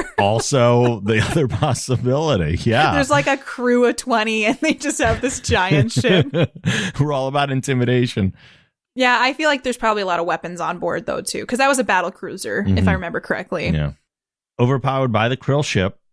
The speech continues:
Speaker 2: Ed orders Gordon to skim the atmosphere of the planet, which creates a cloud that the Krill scanners can't penetrate. While the Krill ship is blinded, they fire their entire bank of plasma torpedoes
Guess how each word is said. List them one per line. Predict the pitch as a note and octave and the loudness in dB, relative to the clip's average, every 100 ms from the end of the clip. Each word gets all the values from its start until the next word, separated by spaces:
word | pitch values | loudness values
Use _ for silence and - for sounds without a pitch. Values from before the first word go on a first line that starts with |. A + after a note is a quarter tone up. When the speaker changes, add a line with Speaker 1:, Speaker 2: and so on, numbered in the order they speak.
| _ | _
Speaker 2:
Ed | F#2 G2 | -4 -2
orders | G2+ G2 F#2+ E2+ | 0 0 -2 0
Gordon | G#2 G2 | 0 2
to | F2+ | 0
skim | - - A2+ | -2 0 2
the | A#2 G2 | 2 2
atmosphere | F#2+ G#2+ - A2 | 0 -2 0 0
of | A2 | 0
the | |
planet, | G#2 G2 F2+ F2+ | -2 0 2 0
which | E2 E2 | -2 -8
creates | - F2 D#2+ | -2 -2 0
a | E2+ | -4
cloud | D2+ - D#3 E3+ F2+ D#2+ E2+ E2+ | -6 -4 0 0 0 0 0 0
that | E2+ | -2
the | - | -4
Krill | - F2 | -2 -2
scanners | - E2 D#2+ E2 | -2 -2 -2 -2
can't | - D2+ - | -4 -8 -2
penetrate. | G#2+ A#2 - D#2 C2+ - _ _ - | 0 0 0 -4 -6 -12 _ _ -4
While | F2 | -2
the | |
Krill | - A2+ G#2+ | 0 -2 -2
ship | - G2+ | -4 -4
is | F2+ | -4
blinded, | D#2+ F#2 A2 C3 D3+ | -2 0 0 0 0
they | F2+ | -2
fire | - F2+ F#2 | -2 -2 0
their | F2+ D#2+ | 0 0
entire | D#2 - C3 C3+ | -2 -4 -4 -2
bank | G#2+ G2 G2 | 0 2 0
of | F2+ D#2 | -2 -6
plasma | F2+ F2 E2 E2 | -2 -2 0 -2
torpedoes | F2 D#2+ - A2+ A2+ A2+ | -2 -4 0 0 2 0